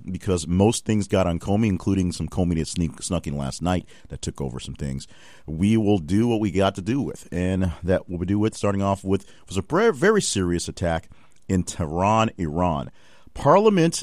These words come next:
and a shrine in Tehran were attacked by gunmen. Fires, literally bullets firing off,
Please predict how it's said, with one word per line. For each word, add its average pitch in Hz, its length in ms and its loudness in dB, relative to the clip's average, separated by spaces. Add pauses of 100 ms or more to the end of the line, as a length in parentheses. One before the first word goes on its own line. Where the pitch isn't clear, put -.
(140)
and 107 140 2
a 98 60 0
shrine 123 500 0
in 107 80 0
Tehran 82 420 -2
were 82 140 -2
attacked 104 400 -2
by 82 180 0
gunmen. 82 540 -2
Fires, 101 520 -2
literally 82 340 -4
bullets 90 340 0
firing 78 340 -2
off, 76 180 -4